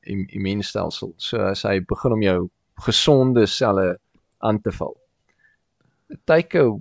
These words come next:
wild guess. Siekte wat nogals baie prevalence het in ons samelewing, wat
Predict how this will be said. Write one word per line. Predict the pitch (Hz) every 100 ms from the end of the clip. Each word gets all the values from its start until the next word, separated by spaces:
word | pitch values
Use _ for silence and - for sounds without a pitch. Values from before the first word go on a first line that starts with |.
| -
wild | 98 107 120 127 127 123 _
guess. | - 98 92 - - - _ -
Siekte | - 175 - 135 131
wat | 127 110 _
nogals | 113 104 113 104 - - -
baie | 95 107
prevalence | 117 - 120 113 107 98 -
het | 92 - -
in | 101 92
ons | 92 98 -
samelewing, | 113 110 95 85 85 107 - -
wat | 101